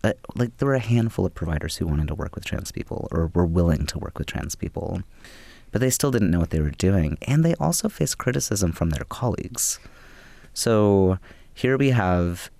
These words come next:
a f-, nineteen fifties understanding of trans people, which often people assumed that trans people were delusional,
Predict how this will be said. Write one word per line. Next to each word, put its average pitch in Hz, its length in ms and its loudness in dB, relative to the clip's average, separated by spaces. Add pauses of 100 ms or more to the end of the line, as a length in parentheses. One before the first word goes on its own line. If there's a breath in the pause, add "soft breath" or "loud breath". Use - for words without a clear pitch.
(140)
a 90 360 4
f-, - 280 -12
nineteen 98 340 2
fifties 92 340 -2
understanding 80 480 0
of 76 60 -2
trans 87 360 0
people, 78 580 -4 (500 loud breath)
which - 240 0
often 107 680 2 (200)
people 139 280 2
assumed 110 460 2
that - 100 -2
trans 92 320 2
people - 300 -2
were 80 160 0
delusional, 92 720 -2